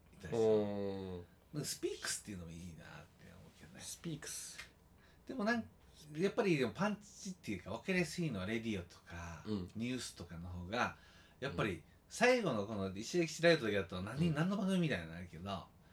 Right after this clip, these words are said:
Speaker 1: 最後のく-、この一つの最後のワードで、
Speaker 2: うん。
Speaker 1: あ、なん、なん、こういう、それで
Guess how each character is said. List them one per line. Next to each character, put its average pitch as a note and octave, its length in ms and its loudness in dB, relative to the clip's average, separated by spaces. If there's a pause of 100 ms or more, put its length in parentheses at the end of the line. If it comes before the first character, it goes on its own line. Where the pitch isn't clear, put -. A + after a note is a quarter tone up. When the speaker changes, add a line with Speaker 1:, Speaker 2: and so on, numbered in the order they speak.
(400)
Speaker 1:
最 A3+ 320 2
後 D#3 60 0
の A2 80 -2
く-、 G2 200 -4 (200)
こ B2+ 100 -6
の G2 120 -2
一 E3 200 -2
つ D3+ 100 -8
の F2+ 280 -6
最 D3+ 180 -2
後 A#2+ 80 0
の F2 240 -8
ワ G#2 180 -2
ー G2 40 -4
ド G2 120 -4
で、 G2+ 380 -2
Speaker 2:
う A2+ 60 -2
ん。 F2 160 -2 (440)
Speaker 1:
あ、 G#2+ 280 -6 (1300)
な A2 180 -4
ん、 A#2+ 220 -6
な A2+ 140 -4
ん、 C#3+ 140 -10 (260)
こ B2+ 180 -2
う C#3+ 60 -4
い C3+ 180 -4
う、 B2+ 40 -6 (480)
そ - 160 -8
れ F3 100 2
で D#3+ 260 2